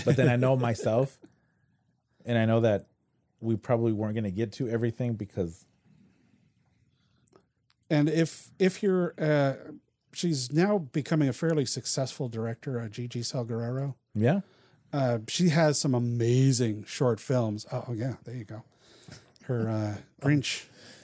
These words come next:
Speaker 2: Uh, but
Speaker 1: She
Speaker 2: El,
Speaker 1: sent that to me.
Speaker 2: El Gigante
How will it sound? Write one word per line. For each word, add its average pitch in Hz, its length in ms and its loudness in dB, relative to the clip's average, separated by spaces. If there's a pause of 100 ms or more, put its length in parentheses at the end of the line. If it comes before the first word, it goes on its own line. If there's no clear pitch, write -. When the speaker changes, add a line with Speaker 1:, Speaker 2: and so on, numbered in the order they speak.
(560)
Speaker 2:
Uh, 143 180 4
but 127 220 0
Speaker 1:
She - 120 0
Speaker 2:
El, 175 120 6
Speaker 1:
sent 135 200 2
that 117 140 0
to 104 100 -6
me. 92 180 -6 (240)
Speaker 2:
El 151 140 2
Gigante 147 680 2